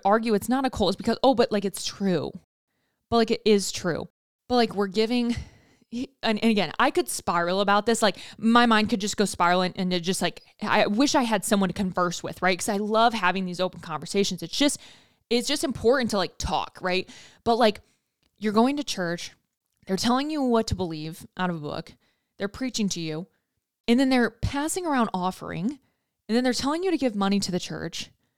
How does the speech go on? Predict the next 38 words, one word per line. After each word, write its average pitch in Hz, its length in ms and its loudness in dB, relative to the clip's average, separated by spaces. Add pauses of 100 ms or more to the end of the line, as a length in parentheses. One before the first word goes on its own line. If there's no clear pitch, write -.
(300)
when, 220 120 -4
like, 233 140 -4
church 269 240 -4
is 277 80 -6
supposed 240 220 -4
to 220 60 -2
be 196 80 0
free. 156 400 -10 (520)
But 214 120 -6
then 240 100 2
that's 277 180 0
how 339 100 -2
the 330 100 0
pastors 247 440 0
get - 140 -6
paid. 170 400 -6 (500)
And 214 80 -2
at 240 100 0
the 285 100 -6
end 320 80 -4
of 311 60 -4
the 269 60 -6
day, 226 300 0 (720)
churches 240 400 2
need 269 160 -4
money 170 360 -4 (280)
because 226 260 0
the 208 80 2
church 262 300 0
is 214 80 -4
a 190 60 -2
business. 185 580 -6 (320)
The - 60 -20
pastor 294 340 0
needs 202 180 0
to 165 40 -12
make 160 180 -8
money 170 340 -8